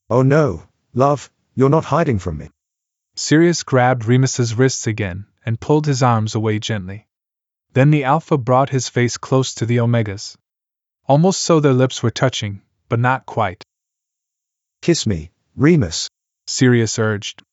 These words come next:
Speaker 1: "Taste yourself on my lips, see for yourself just how wet you are."
Speaker 2: Remus whimpered at his Alpha's dirty mouth.
Speaker 1: "Now, Remus. Before it's all gone,"
Speaker 2: Sirius ordered.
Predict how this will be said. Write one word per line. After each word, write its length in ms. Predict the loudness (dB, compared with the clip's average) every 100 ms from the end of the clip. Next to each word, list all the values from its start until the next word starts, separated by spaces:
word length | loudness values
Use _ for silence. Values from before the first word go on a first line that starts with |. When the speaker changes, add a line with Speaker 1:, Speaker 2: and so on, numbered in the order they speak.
| _ _ _ _ _ -2
Speaker 1:
"Taste 300 | 0 0 0
yourself 420 | 0 0 0 0
on 100 | 2
my 140 | 2
lips, 360 | 2 -2 -4 -12 _ _
see 240 | 0 0
for 140 | 2 2
yourself 420 | 2 2 0 0
just 220 | -2 0
how 160 | 0 0
wet 240 | 0 -2
you 120 | -4 -4
are." 160 | -10 -18 _ _ _ _ _ 0
Speaker 2:
Remus 380 | 4 4 2
whimpered 360 | 0 0 2 0
at 120 | -2
his 180 | -4 -4
Alpha's 480 | -2 -2 -2 -6 -4
dirty 300 | -2 0 -2
mouth. 240 | -6 -8 -12 _ _ _ _ _ _ _ _ _ _ -4
Speaker 1:
"Now, 340 | 0 0 -2
Remus. 520 | -4 -4 -4 -8 -10 -12 _ _ _ _ _
Before 340 | -4 2 2
it's 140 | 2 2
all 160 | 2
gone," 280 | 2 0 -2 -12 _ _ _
Speaker 2:
Sirius 540 | -2 2 4 4 0 -2
ordered. 400 | -4 -4 -8